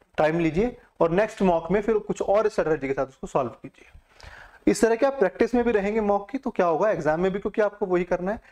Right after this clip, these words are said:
तो एक practice में, routine में ही वो आपका exam भी निकल जाएगा। आपको exam में कुछ अलग atmosphere feel नहीं होगा, आपको हेजिटेशन नहीं होगी exam hall वाली, वो जो phobia है वो नहीं होगा आपको एकदम से, ठीक है? तो mock test बहुत जरूरी है। अब ये कहाँ पर मिलेंगे आपको?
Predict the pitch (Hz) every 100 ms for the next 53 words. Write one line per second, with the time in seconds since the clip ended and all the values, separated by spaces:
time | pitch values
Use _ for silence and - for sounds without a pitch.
0 | - _ 220 220 202 196 240 - 262 196
1 | 202 214 226 220 240 214 180 - 160 131
2 | 147 135 170 - 143 135 123 131 151 180
3 | 180 214 143 156 151 180 226 - - -
4 | 233 - 165 196 202 202 190 190 - 175
5 | 175 160 143 135 165 151 196 185 208 160
6 | 160 170 165 165 127 123 143 185 131 135
7 | 131 127 117 113 _ _ _ _ _ -
8 | _ 160 196 202 180 180 185 220 185 202
9 | 185 143 123 110 117 - 120 117 120 120
10 | _ _ _ _ - - - _ 240 240
11 | 185 175 190 233 208 175 175 160 160 180
12 | 214 220 226 196 202 208 208 196 196 185
13 | - 254